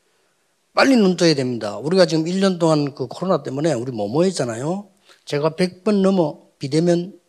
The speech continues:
메시지 했잖아요. 훨씬 많이 접속했어요. 메시지 훨씬 더 많이 나왔어요. 그럼 과연 코로나 해제됐을 때 안 오겠냐? 답 받은 사람들이. 아까 우리 목사님 말씀대로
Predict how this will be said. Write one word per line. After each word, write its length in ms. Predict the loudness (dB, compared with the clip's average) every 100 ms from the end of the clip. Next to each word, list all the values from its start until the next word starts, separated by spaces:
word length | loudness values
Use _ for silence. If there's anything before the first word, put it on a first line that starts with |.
| -20 _
메시지 300 | -8 -4 -4
했잖아요. 640 | -4 -6 -10 -10 -10 -14 _ _ _ _ _ _ _ _ _ 4
훨씬 340 | 4 4 2
많이 220 | 2 2 -2
접속했어요. 580 | -8 -12 -18 -20 -20 _ -20 -20 -20 _ _
메시지 380 | 0 2 2 2
훨씬 400 | 0 0 2 2
더 80 | 2
많이 200 | -4 -16
나왔어요. 320 | -20 -20 -20 _ _ _ _ _ _ _ _ _ _
그럼 200 | -4 -2
과연 560 | -4 0 0 -2 -8 _ -20 _ _ _ _ _ _ _ _ _ _ _
코로나 260 | -2 2 2
해제됐을 580 | 2 0 0 -2 -4 -6
때 320 | -8 -8 _ _ _ _ -6
안 140 | -2
오겠냐? 520 | 2 2 2 0 -4 -14 _ _ _ _ _ _ _
답 180 | -4 0
받은 220 | 0 0
사람들이. 460 | -6 -10 -12 -16 -20 _ _ _
아까 220 | -6 -4
우리 120 | -2 2
목사님 440 | 2 4 2 0
말씀대로 460 | -4 -10 -14 -14